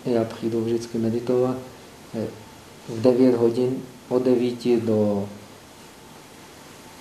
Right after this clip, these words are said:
do deseti je možnost se ptát. Hm?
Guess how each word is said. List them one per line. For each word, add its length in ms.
do 340
deseti 580
je 140
možnost 480
se 80
ptát. 460
Hm? 120